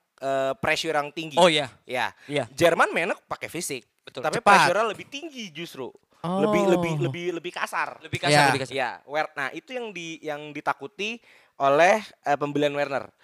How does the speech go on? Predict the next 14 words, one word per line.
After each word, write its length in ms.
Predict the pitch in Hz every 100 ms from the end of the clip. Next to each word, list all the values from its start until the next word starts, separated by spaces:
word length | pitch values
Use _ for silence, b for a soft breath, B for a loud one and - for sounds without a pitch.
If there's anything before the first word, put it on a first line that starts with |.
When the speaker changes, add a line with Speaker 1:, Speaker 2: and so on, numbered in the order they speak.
| b b b
Speaker 1:
Dua 300 | _ 123 151
ribu 200 | 175 160
tiga 380 | 165 147 170 214
gue 160 | 151 175
beli 120 | 175
Matej 300 | 170 165 131
Kesman. 400 | 135 143 131 98 _
Speaker 2:
Iya. 500 | - 165 156 143 117 - _
Speaker 1:
Dari 400 | - 135 147 143 -
Belanda. 500 | 143 143 151 127 -
Speaker 2:
Heeh. 320 | - 127 123 -
Speaker 1:
Digadang-gadang 640 | 131 156 143 151 170 180
nih 140 | 165 147
bagus. 640 | 151 131 127 - -